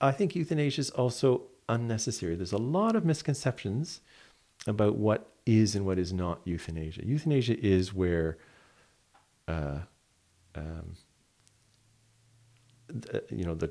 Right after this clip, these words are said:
the clinician, the doctor, the nurse practitioner, whoever, deliberately ends the life of the patient. If somebody says, "Oh, I don't want any more chemotherapy," that's not euthanasia. That's within the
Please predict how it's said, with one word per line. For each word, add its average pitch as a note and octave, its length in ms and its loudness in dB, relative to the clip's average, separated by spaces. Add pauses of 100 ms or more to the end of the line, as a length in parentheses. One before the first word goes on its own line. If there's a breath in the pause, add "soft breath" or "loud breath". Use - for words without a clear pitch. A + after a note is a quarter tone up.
the G2+ 80 -2
clinician, F#2+ 560 0 (100)
the - 60 -12
doctor, E2 300 -4
the D2+ 100 2
nurse D#2+ 180 0
practitioner, E2 460 -8
whoever, E2+ 300 -6 (600 soft breath)
deliberately G2 580 4
ends F#2+ 280 2
the E2+ 80 -2
life D#2 280 -4
of D2+ 140 -12
the - 60 -12
patient. - 480 -10 (1600 loud breath)
If B2 140 4
somebody G#3 360 4
says, G2+ 600 4 (720)
"Oh, F#2+ 380 4
I G2 100 0
don't G2 200 0
want F#2 180 0
any F2+ 140 2
more E2 160 0
chemotherapy," E2+ 800 -2 (540 soft breath)
that's - 280 -2
not - 160 -4
euthanasia. D2+ 520 -6 (100)
That's F#2 220 -4
within G2+ 440 0
the E2+ 220 2